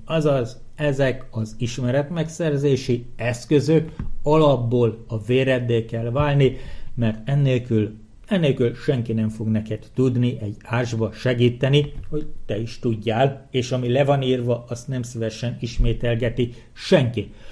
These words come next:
Ha nincs elkönyvjelzőzve az Arch Wiki, tehát az Arch Linux leírása, a segítség, ami egy szuper,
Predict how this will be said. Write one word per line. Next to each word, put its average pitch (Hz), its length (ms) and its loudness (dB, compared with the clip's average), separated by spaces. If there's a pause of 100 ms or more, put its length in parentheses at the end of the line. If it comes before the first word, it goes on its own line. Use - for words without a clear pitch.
(180)
Ha 135 160 4
nincs 202 340 6
elkönyvjelzőzve 120 1500 2
az 120 240 0
Arch 127 480 2
Wiki, 117 600 2
tehát 113 180 -2
az 113 240 0
Arch 131 360 0
Linux 117 420 2
leírása, 113 720 2
a - 200 -2
segítség, 117 720 -2
ami 131 140 2
egy 127 140 4
szuper, 120 680 0